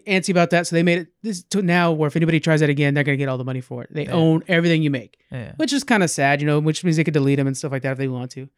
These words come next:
Speaker 1: It's just unfortunate. Okay. Yep, my notepad's fighting back. There we go. Uh, yeah, the original, uh, has been, okay, yeah, so the original Warcraft three has been removed. You're forced to upgrade.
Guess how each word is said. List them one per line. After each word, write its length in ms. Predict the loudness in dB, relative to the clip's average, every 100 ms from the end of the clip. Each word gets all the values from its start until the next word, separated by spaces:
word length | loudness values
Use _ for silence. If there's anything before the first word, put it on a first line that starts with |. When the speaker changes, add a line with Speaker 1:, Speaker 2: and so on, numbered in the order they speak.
| _ _ _ _
Speaker 1:
It's 100 | -12
just 160 | -8 -6
unfortunate. 520 | -8 -8 -12 -14 -20 _ _ _ _ _ _ _
Okay. 240 | -8 -4 -6 -8 _ _ _ _ _ _ _ _ _ _ -20 -20 -20
Yep, 220 | -20 -18
my 60 | -16
notepad's 720 | -16 -12 -10 -8 -10 -16 -20 _
fighting 240 | -8 -6 -6
back. 300 | -6 -8 -16 _
There 120 | 0
we 120 | 2 0
go. 140 | -4 -10 _ _ _ _ _ _ _ _ _ _ -2
Uh, 300 | 2 2 2
yeah, 220 | 2 2
the 120 | 4
original, 540 | 4 2 2 2 0 -2
uh, 260 | 0 2 2
has 180 | 2 0
been, 360 | 0 -2 -4 -12 -4
okay, 220 | 0 2
yeah, 160 | 2 0
so 160 | -2 0
the 100 | 2
original 260 | 2 2
Warcraft 360 | 2 2 0 0
three 160 | 2
has 100 | 2
been 140 | 2 2
removed. 480 | 2 4 2 0 -6
You're 180 | -4 -4
forced 320 | 0 2 2
to 100 | 0
upgrade. 440 | -2 2 2 0